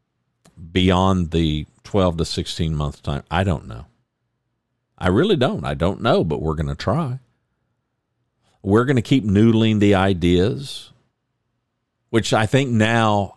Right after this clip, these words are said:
I don't know. I think now we're on iteration number five. And by the way, I have to tell you that I was getting super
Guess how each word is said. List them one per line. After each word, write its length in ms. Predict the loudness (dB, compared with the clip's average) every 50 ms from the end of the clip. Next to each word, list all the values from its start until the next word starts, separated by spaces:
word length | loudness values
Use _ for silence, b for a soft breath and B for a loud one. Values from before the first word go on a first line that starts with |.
| _
I 140 | -4 -4 -2
don't 220 | -2 -2 -6 -6 -8
know. 400 | -8 -6 -4 -4 -6 -6 -10 -14 _ _ _ _ _ _ _ _ _ _ _ _ _ _ _ _ _ _ _ _ _ _
I 100 | -2 0
think 240 | 2 0 0 0
now 240 | 0 0 2 4 4
we're 200 | 6 6 6 6
on 140 | 4 2 2 2
iteration 600 | 2 2 4 4 4 4 2 0 0 0 0 2
number 320 | 2 2 2 2 0 0 0
five. 840 | -4 -6 -4 -2 -2 -2 -2 -4 -8 -10 -12 -12 -14 -18 -20 -20 _ _ _ _ _ _ _ _ _ _ _ _ _ _ _ _ _ _ _ _ _ _
And 120 | -2 2
by 140 | 2 2 4
the 80 | 4 4
way, 180 | 2 2 2
I 140 | 2 2 2
have 180 | 2 0 0 -2
to 80 | -8
tell 240 | -12 -2 2 4 4
you 140 | 4 4 2
that 140 | 2 0 0 0
I 140 | 0 0 2
was 180 | 2 0 0
getting 340 | 0 0 0 0 0 -2 -4
super 580 | -6 -8 -8 -4 0 2 2 2 2 0 -2